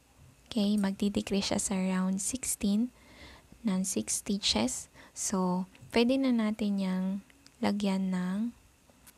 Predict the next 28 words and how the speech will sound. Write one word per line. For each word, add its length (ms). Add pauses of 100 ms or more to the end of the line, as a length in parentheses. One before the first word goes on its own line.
(240)
palaman 560
or 200
nung 200
ating 320
fiber, 540 (580)
fiber 400
fill. 360 (400)
Pwede 320
rin 160
bulak. 360
So, 160
kahit 360
anong 240
gusto 160
ninyo, 320
pero 160
mas 240
mag-, 240
a 80
suggestion 560
ko 200
yung 240
fiber 360
na 160
ganito 320
gamitin 560
ninyo. 240
So, 160